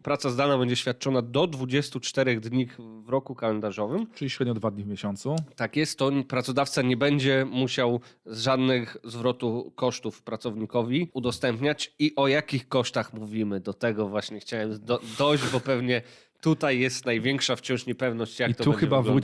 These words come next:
Speaker 2: wrócimy do tej historii właśnie, że te regulaminy się będą pojawiać teraz i wszyscy czekają na to, jak wyjdzie praktyka.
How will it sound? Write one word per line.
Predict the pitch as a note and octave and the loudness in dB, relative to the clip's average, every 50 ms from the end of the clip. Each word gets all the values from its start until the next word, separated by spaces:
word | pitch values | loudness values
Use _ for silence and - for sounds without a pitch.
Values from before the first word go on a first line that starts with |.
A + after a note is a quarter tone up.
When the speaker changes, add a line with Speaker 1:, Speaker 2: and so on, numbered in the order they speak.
| A2 | 4
Speaker 2:
wrócimy | G#2+ D3 C#3 C3+ | 4 6 6 6
do | C3 C3 | 4 4
tej | - C3+ B2 A#2+ | 4 4 2 2
historii | - - A#2+ - - - C#3+ C3+ B2+ B2+ A#2+ | 0 -4 -8 -6 0 2 2 4 4 2 0
właśnie, | A2 A2+ A2 G#2 - - A#2+ A#2+ | 0 -2 -4 -4 -4 -6 -6 -6
że | A#2 A2+ | -6 -6
te | - A#2 | -6 -4
regulaminy | A2 A#2 G#2+ A#2+ A#2+ B2 A#2+ C3 B2+ B2 A#2 | -4 -2 -2 0 0 0 0 0 -2 -4 -6
się | - A2+ | -6 -6
będą | A#2 A#2 A#2 A2+ | -4 -2 -2 -2
pojawiać | - - B2 C3 B2+ A#2+ A#2+ A2+ - | 0 2 4 4 6 4 4 2 2
teraz | - A#2 A2 A#2+ C3 D3 - - - | 2 4 6 6 4 4 2 0 0
i | B2 A#2 A#2+ - - - | 2 2 2 2 0 -12
wszyscy | - - - - - D#3 D#3 - - C#3 | -12 -8 -4 0 2 2 0 0 -6 -6
czekają | - - B2 - C3 B2+ B2+ B2+ | -4 -4 -2 0 2 2 4 4
na | A#2+ B2 B2 A#2+ A#2 A#2 A#2 A#2 A#2+ A#2+ B2 | 2 0 -4 -4 -4 -2 -2 0 0 0 0
to, | B2 _ - A#2+ A#2+ A#2 | -2 _ -2 0 0 2
jak | A#2+ A#2+ A#2+ A2+ A2 | 2 2 0 0 -2
wyjdzie | G#2 A2+ A#2 A2 G#2 A2+ G#2+ | 0 0 0 0 0 -2 -4
praktyka. | - - A2 G#2 - - G#2 F#2 - F2+ D#2+ | -2 -2 -2 -2 0 -2 -4 -4 -4 -8 -12